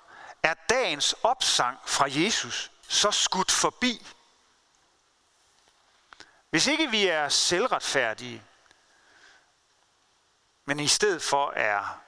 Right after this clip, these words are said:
kede af det, måske fortvivlet over os selv, tvivlende, søgende eller sørgende,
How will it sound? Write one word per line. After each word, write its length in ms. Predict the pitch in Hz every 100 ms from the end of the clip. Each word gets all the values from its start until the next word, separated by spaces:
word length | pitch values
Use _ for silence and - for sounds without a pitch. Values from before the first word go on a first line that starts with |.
| _ _ _ - -
kede 420 | - 190 269 185
af 100 | 151
det, 140 | 170 - _ _ _ _ _ _ -
måske 260 | 165 247
fortvivlet 580 | 220 180 - 262 240 143
over 340 | 156 135 113 107
os 80 |
selv, 360 | - - 247 - - - _ _ _ _ _ _ _ _ _ -
tvivlende, 680 | - 160 180 233 277 190 120 - _ _ _ _ _ _ _ -
søgende 560 | - 175 185 220 262
eller 140 | 170 127
sørgende, 640 | - 165 156 214 262 143